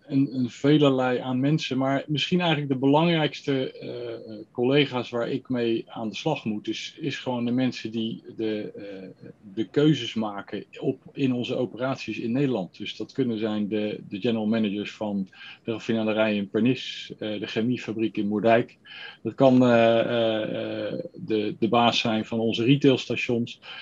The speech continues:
Ehm, maar daarnaast zijn er ook een aantal mensen die betrokken zijn bij de energietransitie, die dus, zeg maar, de wereld van morgen aan het klaarmaken zijn. Ehm, en die dus nu aan het kijken zijn wat voor strategische beslissingen, eh, je moet nemen.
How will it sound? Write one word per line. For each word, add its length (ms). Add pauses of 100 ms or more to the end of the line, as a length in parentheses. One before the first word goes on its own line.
(320)
Ehm, 560 (420)
maar 200
daarnaast 360
zijn 140
er 60
ook 180
een 100
aantal 240
mensen 320
die 100
betrokken 380
zijn 240
bij 200
de 80
energietransitie, 880
die 160
dus, 220
zeg 220
maar, 200
de 80
wereld 300
van 140
morgen 340
aan 80
het 100
klaarmaken 580
zijn. 220 (560)
Ehm, 480
en 180
die 120
dus 160
nu 160
aan 120
het 80
kijken 280
zijn 160
wat 160
voor 140
strategische 600
beslissingen, 800
eh, 160
je 140
moet 180
nemen. 300